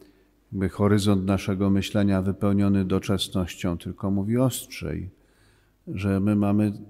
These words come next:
horyzont naszego myślenia wypełniony konsumpcją, że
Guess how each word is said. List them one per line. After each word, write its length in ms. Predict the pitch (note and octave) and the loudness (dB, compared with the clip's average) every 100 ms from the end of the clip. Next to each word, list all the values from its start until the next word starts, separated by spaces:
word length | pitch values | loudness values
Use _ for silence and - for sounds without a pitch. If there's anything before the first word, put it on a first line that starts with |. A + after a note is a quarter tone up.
| - - - | -20 -20 -10
horyzont 560 | - G2+ G#2 G#2+ G2 | -2 2 2 2 0
naszego 440 | G2 G2 A2 G2+ G#2 | -2 -2 -2 2 2
myślenia 480 | G#2 - F2+ G2 | 0 0 0 0
wypełniony 520 | G2+ G2+ G#2 G2+ G#2 G2 | -2 -2 0 2 0 0
konsumpcją, 1080 | G#2 G2 - G2 F2 E2 - G2+ G#2+ A#2 A#2 - _ _ _ _ _ _ _ _ _ _ _ _ _ | 0 -2 -2 -2 -2 -4 -6 -2 -2 -4 -8 -20 _ _ _ _ _ _ _ _ _ _ _ _ _
że 120 | - | -18